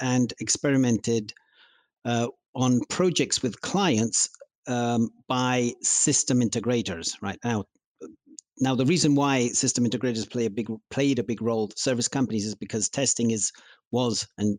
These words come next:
you know, used, used to be and still is a huge test service market. So, uh, the service providers were already leveraging in two thousand nineteen. That's where I got a lot of the use cases. The tool vendors were slower in incorporating, actually. So,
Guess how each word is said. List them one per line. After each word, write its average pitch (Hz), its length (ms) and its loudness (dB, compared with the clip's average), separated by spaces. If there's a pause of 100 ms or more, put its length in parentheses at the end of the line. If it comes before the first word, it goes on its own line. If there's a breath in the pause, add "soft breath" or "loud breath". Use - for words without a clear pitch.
you 107 260 -2
know, 104 80 2
used, 110 280 -2
used 143 360 0
to 143 60 2
be 120 140 2
and 113 140 2
still 120 240 0
is 117 420 2
a 113 60 -4
huge 131 640 0 (120)
test - 320 -2
service 127 400 -2
market. - 400 -2 (600 loud breath)
So, 120 480 0 (120)
uh, 117 120 -4
the 113 100 0
service 131 540 2
providers 131 840 0
were 120 200 0
already 131 480 0
leveraging 110 720 0 (200)
in 104 120 -2
two 131 140 -2
thousand 117 280 -2
nineteen. 110 560 2
That's 123 240 -2
where 131 120 2
I 117 80 2
got 123 180 -2
a 110 80 0
lot 120 160 0
of 110 100 -2
the 101 60 -4
use 127 260 0
cases. 92 640 -2
The 104 120 -4 (120)
tool 247 260 0
vendors 196 400 2
were 143 80 2
slower 147 600 0 (100)
in 123 360 0
incorporating, 135 800 -2
actually. - 400 -8
So, 131 400 0